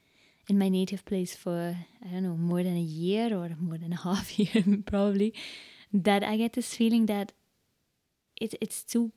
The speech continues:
comfortable. I'm settling too much, and I'm so much looking forward to going to a new place. In the last couple of years, it has mostly been India.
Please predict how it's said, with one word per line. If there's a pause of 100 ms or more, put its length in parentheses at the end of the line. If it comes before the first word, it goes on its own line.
comfortable.
I'm
settling
too
much,
and (960)
I'm
so
much
looking
forward
to
going
to
a
new
place.
In
the
last
couple
of
years,
it
has
mostly
been (120)
India.